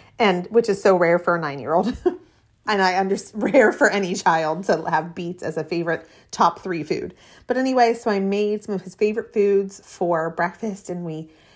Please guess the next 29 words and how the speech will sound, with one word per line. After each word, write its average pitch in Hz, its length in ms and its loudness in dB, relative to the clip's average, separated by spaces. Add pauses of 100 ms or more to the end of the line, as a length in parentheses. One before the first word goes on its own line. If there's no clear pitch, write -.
(180)
ate 262 260 -2
breakfast 208 440 0
together 175 420 0
and 170 180 -6
just 156 300 -10
talked. 262 800 2
And 190 260 -2
then 226 360 -2
he 302 140 -4
went 311 320 -2
and 254 120 -4
he 269 100 -8
played 196 560 -4 (260)
some 214 240 -4
Nintendo 196 460 -2
Switch. 180 500 -6
He 170 540 -8 (200)
talked, - 360 -2
he 196 140 -10
called 175 260 2
one 185 120 -2
of 196 80 -2
his 226 140 2
buddies 185 540 0 (960)
from 220 160 0
school, 196 340 4
and 190 80 0
they 175 120 -4
FaceTimed 170 720 -4